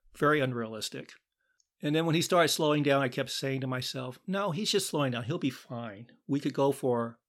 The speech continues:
slower walks. We can go for shorter walks, but he'll always be there for me." Of course, he passed. He passed in May, and I, I think I talked about it in the previous, uh, podcast episode, uh,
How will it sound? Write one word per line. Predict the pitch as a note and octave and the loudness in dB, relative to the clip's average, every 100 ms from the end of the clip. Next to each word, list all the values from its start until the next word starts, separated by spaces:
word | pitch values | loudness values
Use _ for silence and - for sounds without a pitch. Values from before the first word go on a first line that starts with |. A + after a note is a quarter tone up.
| _ _ | _ _
slower | - E3+ F#3 F3+ | -4 0 0 0
walks. | D#3+ D#3 E3 - | -2 -2 -4 -4
We | C#3 | -4
can | C3 B2 | -4 -2
go | B2 | -4
for | A#2+ B2+ | -4 -8
shorter | - - B2 B2+ | -6 -4 -2 -2
walks, | A#2 A#2 A#2+ - - - - - - _ _ - | 0 -2 -4 -10 -18 -18 -20 -20 -20 _ _ -6
but | C3+ | 0
he'll | F3 | 0
always | - D3+ D3 C3 | 4 4 4 0
be | - _ B2 B2+ | -4 _ 0 0
there | A2+ G#2+ G2+ - - - | 0 -4 -6 -14 -20 -14
for | A2 | -12
me." | A2 G#2 - _ _ _ _ _ _ _ | -12 -18 -20 _ _ _ _ _ _ _
Of | C#3 | -14
course, | - D3+ C#3+ | -4 -2 0
he | C#3 | -2
passed. | C3 C#3 B2+ A#2+ - | -4 -6 -6 -8 -8
He | |
passed | B2+ C3+ C3 C#3+ | -6 -4 -4 -4
in | B2+ | -6
May, | A#2 A#2+ | -6 -8
and | A#2 | -10
I, | A#2+ _ _ A#2+ | -12 _ _ -10
I | |
think | A#2+ C3 | -6 -6
I | |
talked | B2+ - B2 | -6 -6 -8
about | B2 A#2+ B2 | -6 -6 -6
it | |
in | B2 | -8
the | A#2 | -12
previous, | - B2+ B2 B2 A#2+ - - - - - - _ _ _ _ | -6 -4 -4 -6 -8 -12 -16 -20 -20 -20 -20 _ _ _ _
uh, | - B2+ | -14 -14
podcast | - C3+ C3 - B2+ A#2+ | -8 -4 -4 -6 -8 -8
episode, | B2+ B2+ - A#2 A#2 | -8 -8 -8 -8 -8
uh, | A#2+ | -10